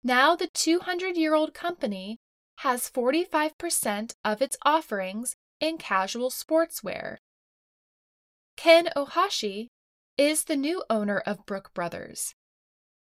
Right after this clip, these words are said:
He says that colorful and comfortable clothes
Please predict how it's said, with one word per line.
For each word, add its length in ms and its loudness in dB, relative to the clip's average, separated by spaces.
He 200 2
says 340 2
that 240 -2
colorful 680 -4
and 180 0
comfortable 560 -4
clothes 600 0